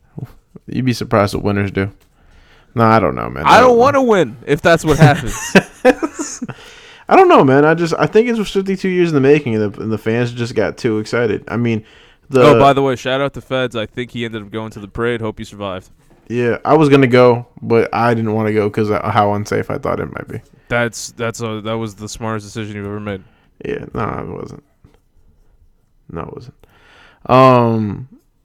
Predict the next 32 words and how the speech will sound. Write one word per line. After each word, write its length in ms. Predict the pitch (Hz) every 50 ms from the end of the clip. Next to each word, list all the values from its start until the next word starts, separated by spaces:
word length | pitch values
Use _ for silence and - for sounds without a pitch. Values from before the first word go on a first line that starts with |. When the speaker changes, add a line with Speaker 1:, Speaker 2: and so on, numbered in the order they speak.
| _ _ _ _ _ _ -
Speaker 1:
mainly 340 | 156 151 190 226 254 269 214
because 180 | 170 147 127
I 40 | 135
was 140 | 135 123 123
like, 140 | 117 113 131
you 80 | 143
know, 80 | 127 110
it'd 120 | 117 117 120
be 80 | 117
cool 220 | - - 156 151 139
if 60 | 113
they 100 | 110 104
threw 180 | - 113 117
out 220 | 104 90 - - -
gear, 460 | - 127 135 139 143 147 143 143 143
you 140 | 123 110 110
know, 120 | 110 104
they're 100 | 95 82
throwing 220 | - 107 98 90 85
out 100 | 78 87
a 40 |
hat, 380 | 98 - 117 110 110 110 107 98
a 60 | 87
shirt, 300 | - - - 113 110 101
or 40 | 90
whatever, 300 | 82 92 110 117 113 113
maybe. 280 | 113 113 110 107 110 - - - - - -
But 120 | 151 156
then 120 | 170 165 160
I 80 | 147
gotta 180 | 139 139 135 120
think 460 | - - 151 151 135 117 - -